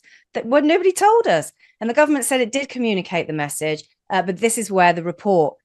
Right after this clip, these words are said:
has come in. So it's the Parliamentary and Health Service Ombudsman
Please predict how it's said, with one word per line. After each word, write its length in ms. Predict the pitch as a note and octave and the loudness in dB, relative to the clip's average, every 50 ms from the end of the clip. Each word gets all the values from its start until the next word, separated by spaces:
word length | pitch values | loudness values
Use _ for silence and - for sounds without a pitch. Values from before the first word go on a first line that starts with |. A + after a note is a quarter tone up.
| _ _ | _ _
has 220 | F3+ F3 E3 - | -4 -4 -4 -4
come 240 | - - F#3 F3 F3+ | -8 -6 -4 -2 0
in. 160 | G#3 F#3+ D#3+ | 0 0 0
So 160 | D#3 - F#3+ | -2 -4 -6
it's 120 | F3 C#3+ - | -6 -6 -8
the 60 | G3+ | -14
Parliamentary 680 | _ - B3 C4 C#4 C#4 C4 A#3 A3 G3+ - - G#3+ G3+ | _ -4 0 0 0 2 2 -2 -2 -4 -6 -8 -8 -8
and 80 | F#3 | -6
Health 180 | F3+ F#3+ F#3 F3+ | -6 -6 -8 -8
Service 340 | - - F#3 F3 E3+ E3 - | -8 -6 -6 -6 -6 -4 -4
Ombudsman 560 | F#3+ G3 G#3 G3 F3 E3+ - D#3+ D3 C3+ | -4 -2 -2 -4 -6 -8 -8 -6 -6 -6